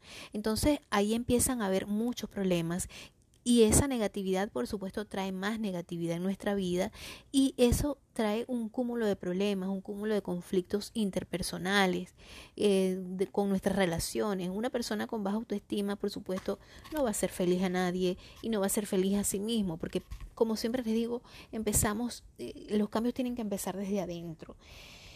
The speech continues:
Y es muy importante, eh, definir, ¿verdad?, qué es el autoestima. Muchos au-, autores, como, bueno, yo en particular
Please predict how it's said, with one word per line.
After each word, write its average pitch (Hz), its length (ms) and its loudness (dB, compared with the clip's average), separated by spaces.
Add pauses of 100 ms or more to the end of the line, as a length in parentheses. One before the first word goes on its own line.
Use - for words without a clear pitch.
(360)
Y 285 80 8
es 262 60 8
muy 269 140 4
importante, 233 720 0
eh, 202 400 4 (160)
definir, 202 580 2
¿verdad?, 196 380 -2 (1200)
qué 196 100 4
es 196 60 6
el 190 100 4
autoestima. 190 580 0
Muchos 185 420 -4
au-, - 40 -16 (180)
autores, 185 640 -2 (320)
como, 226 340 0
bueno, 196 380 0
yo 196 160 2
en 214 80 0
particular 220 720 0